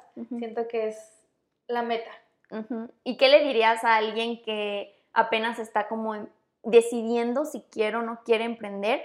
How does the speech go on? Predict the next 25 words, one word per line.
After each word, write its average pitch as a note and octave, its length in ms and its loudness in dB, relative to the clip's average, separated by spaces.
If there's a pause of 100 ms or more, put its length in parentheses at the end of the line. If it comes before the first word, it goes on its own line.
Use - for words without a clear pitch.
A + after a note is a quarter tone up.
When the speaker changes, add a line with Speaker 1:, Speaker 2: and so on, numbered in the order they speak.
(160)
Speaker 1:
O - 100 -20
sea, A3 180 8
tanto, A3 480 2
obviamente B3+ 380 4
a - 20 4
veces, B3 220 0
como A3+ 160 -2
te G#3+ 80 0
digo, G3+ 140 4
romantizamos G3+ 840 -4
mucho G#3+ 340 -8
el A3 80 -2
emprender, F#3+ 580 -6 (200)
entonces G#3+ 320 -6
como F#3+ 300 -6
tanto G3+ 420 -2 (160)
dificultades G#3+ 760 0
que B3 100 4
le G#3 80 4
pueden A3 200 2
pasar G#3 400 6 (200)
a F#3+ 440 6 (100)
aviéntate G#3+ 800 0
de G#3 140 -6
que, - 360 -14